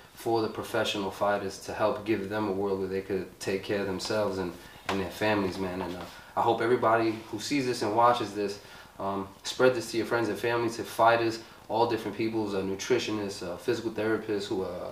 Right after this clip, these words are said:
osteopaths, all these different types of people, so that they can start to help build up the boxing world and other athletes, 'cause there's a whole other world and revenue space for people to develop if that's your interest too, you know?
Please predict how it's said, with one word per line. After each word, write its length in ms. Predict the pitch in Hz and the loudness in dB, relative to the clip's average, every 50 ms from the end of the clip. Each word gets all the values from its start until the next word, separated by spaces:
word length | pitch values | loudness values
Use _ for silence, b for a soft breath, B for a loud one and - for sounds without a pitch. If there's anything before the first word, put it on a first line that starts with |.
| - | 2
osteopaths, 760 | - 113 110 110 - 110 107 104 101 - 113 107 107 107 - 127 | 4 4 4 4 2 0 0 0 0 2 2 2 2 2 2 2
all 140 | 120 117 | 2 4
these 140 | 113 117 110 | 4 2 0
different 260 | 110 110 101 - 104 | 0 -4 -4 -4 -4
types 200 | - 110 101 - | -2 -2 -2 -2
of 100 | - - | -6 -4
people, 340 | - 117 110 104 110 107 104 B B B B B B B B B | 0 0 0 0 -2 -4 -6 B B B B B B B B B
so 140 | - - 107 | -10 -8 -6
that 180 | 101 104 98 | -4 -4 0
they 120 | - 117 113 | 0 0 2
can 120 | - 110 104 | 2 0 -2
start 340 | - - - 123 117 117 | -2 4 6 6 6 6
to 120 | 117 110 101 | 4 0 2
help 240 | 110 117 107 98 - | 2 2 2 2 0
build 240 | 113 113 107 104 | 0 0 2 2
up 140 | 107 104 98 | 0 -2 -2
the 60 | 101 95 | -2 0
boxing 400 | 98 104 101 101 98 101 98 101 | 2 2 2 2 0 -2 -4 -2
world 160 | 104 101 101 | 0 0 0
and 100 | 98 101 | 0 -2
other 140 | 101 98 98 | -2 0 2
athletes, 340 | 98 - - 98 98 95 - | 2 2 2 2 -2 -4 -6
'cause 120 | - 104 98 | -6 -6 -4
there's 140 | 107 98 101 | -4 -2 -4
a 40 | |
whole 220 | 101 - 151 147 147 | -2 2 4 4 4
other 160 | 147 139 143 | 4 4 2
world 320 | 135 135 151 156 147 - | 2 4 6 6 6 6
and 160 | 113 107 104 104 B B B B B B B B - - 95 90 | 4 0 0 -2 B B B B B B B B -20 -18 -8 0
revenue 380 | 101 120 131 127 120 117 110 | 4 4 6 6 6 4 4
space 320 | 104 - - 104 104 104 - | 2 0 0 0 0 0 -2
for 80 | 101 | -4
people 280 | 95 - 120 113 113 117 | -4 -4 -6 -2 -2 -4
to 40 | 113 | -4
develop 400 | 110 98 104 117 131 123 98 - | -4 -2 0 2 2 2 0 0
if 140 | 95 92 - | -4 -4 -2
that's 260 | - 87 85 - - | -4 -4 -4 -2 -4
your 100 | 95 92 | -4 -4
interest 380 | 98 95 - - 95 - - - | -4 -4 -6 -6 -8 -8 -4 -2
too, 180 | 139 120 104 104 | 0 0 0 0
you 60 | 101 107 | -2 -4
know? 140 | 110 120 | -4 -4